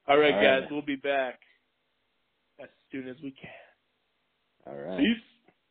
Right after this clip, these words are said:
Speaker 1: And welcome to our halftime show. Uh, currently, it's just me.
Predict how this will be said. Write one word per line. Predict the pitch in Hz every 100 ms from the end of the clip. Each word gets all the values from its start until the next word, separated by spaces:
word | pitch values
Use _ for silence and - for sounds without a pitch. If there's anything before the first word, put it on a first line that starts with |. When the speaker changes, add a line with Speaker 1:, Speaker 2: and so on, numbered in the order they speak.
| _ _ _ _ _ _ _ _ _ _ _ _ _ _ _ _ _ _ _ _ _ _ _ _ _ _ _ _ _ _ _ _ _ _ - - - - - - - -
Speaker 1:
And | 127 120
welcome | 117 117 110
to | 113
our | 107 120
halftime | 127 104 - - 107 107 107
show. | - 117 107 104 104 131
Uh, | - 92 92 87
currently, | - 135 120 113
it's | 104
just | - 104 110
me. | 104 104